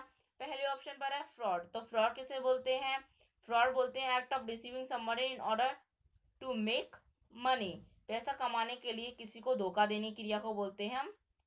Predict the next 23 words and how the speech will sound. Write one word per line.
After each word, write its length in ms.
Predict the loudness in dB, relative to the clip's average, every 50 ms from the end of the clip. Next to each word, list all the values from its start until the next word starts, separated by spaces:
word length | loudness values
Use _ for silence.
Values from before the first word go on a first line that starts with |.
| _ _ _ _
फ्रॉड। 400 | 4 6 8 8 8 8 4 0 -12 _ _ _ _ _ 0
आगे 300 | 4 4 4 4 2 0
है 300 | 2 6 6 6 4 2 -4 -10 _ _ _ _ -6
plague। 340 | -2 0 0 0 0 -4 -10 _ _ _
तो 60 | -14 -12
plague 340 | -6 0 2 2 2 2
किसे 220 | 0 -4 -2 0 2
बोलते 320 | 2 2 2 2 0 0
हैं? 380 | -2 0 2 2 0 0 -2 -6 _ _ _ _ _ -20 _ _ _ _
plague 300 | 0 2 2 2 2 2
बोलते 340 | 2 2 2 2 0 -2 -2
हैं 600 | -2 -2 0 2 4 4 4 2 0 -2 -6 _ _ _ _ _ -4 2
flat 360 | 6 6 6 6 4 0 0
metal 340 | 0 2 4 4 4 6 6
or 100 | 4 4 4 2
porcelain 500 | 2 2 2 2 0 2 2 2 2 0 -2
plate 240 | 0 0 0 0 -2 -4 -6
fixed 240 | -6 -4 -2 0 0 0
on 100 | 2 2
a 80 | 2 2
wall 340 | 4 6 6 6 6 4 2 -2 -10 _ _ _ _ _ _ _ -6 0 4
as 200 | 6 6 6 4 2 -2 0
an 260 | 2 2 2 2